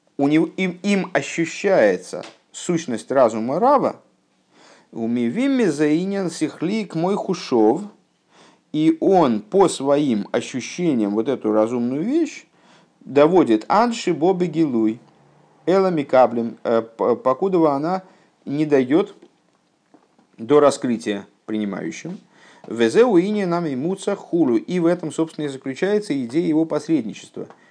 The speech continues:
То есть, что значит, что он посредник? «Ве адугма мизе юван лимайло бифхина за кесар шигу мимуца бейна маслы на яйцолем». И вот отсюда мы можем у-, уловить определённую,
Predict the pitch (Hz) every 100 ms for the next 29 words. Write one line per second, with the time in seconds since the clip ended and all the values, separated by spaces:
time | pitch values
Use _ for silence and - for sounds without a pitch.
0 | _ - 101 - - - 113 107 98 107
1 | 101 113 113 123 107 82 - _ _ _
2 | _ _ _ _ _ - - _ _ _
3 | _ - _ _ _ _ 120 127 120 127
4 | 117 214 165 143 143 123 135 131 123 139
5 | 135 139 135 135 165 185 147 135 135 135
6 | 123 196 175 127 131 - 139 135 139 -
7 | 139 175 147 143 131 - 123 139 135 135
8 | 135 127 139 135 139 135 131 180 202 143
9 | 135 143 - 135 127 - 156 180 127 127
10 | 139 156 139 143 143 151 - 147 165 247
11 | 285 - - 120 143 214 220 214